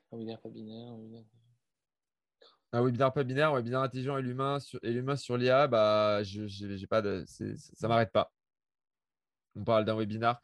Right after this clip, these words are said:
Speaker 2: Tu m'aurais parlé d'un webinar, euh, le vingt et un mars, je me serais arrêté parce que tout le monde était en lockdown et du coup, à ce moment-là, dès que tu parlais de webinar, euh, tu vois, le vingt et un mars deux mille, euh,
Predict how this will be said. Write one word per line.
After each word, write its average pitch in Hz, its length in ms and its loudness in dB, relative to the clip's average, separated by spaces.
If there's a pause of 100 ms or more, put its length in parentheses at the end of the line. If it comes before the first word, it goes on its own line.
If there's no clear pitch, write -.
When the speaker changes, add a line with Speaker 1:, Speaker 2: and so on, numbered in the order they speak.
(320)
Speaker 2:
Tu 147 120 -10
m'aurais 190 180 4
parlé 185 260 6
d'un 165 160 2
webinar, 160 560 0
euh, 123 320 2
le 131 100 -2
vingt 143 240 -4
et 170 40 -4
un 156 100 -4
mars, 156 240 -4
je 139 40 -12
me 127 60 -10
serais - 160 -4
arrêté 135 380 -2
parce - 120 -20
que - 80 -10
tout 120 140 -10
le 147 60 -6
monde 147 100 0
était 139 300 4
en 127 100 4
lockdown 135 540 4
et 131 40 -4
du 113 140 -8
coup, - 80 -4
à 139 60 0
ce - 100 -14
moment-là, 131 160 2
dès 123 80 -6
que 113 60 -12
tu 113 80 -16
parlais 123 160 2
de 117 80 -4
webinar, 127 440 0
euh, 110 220 2
tu - 80 -20
vois, 113 100 -2
le 113 60 -2
vingt 110 160 -6
et - 40 2
un 110 40 -2
mars 107 180 -6
deux 110 100 -6
mille, 107 140 -4
euh, 104 380 -2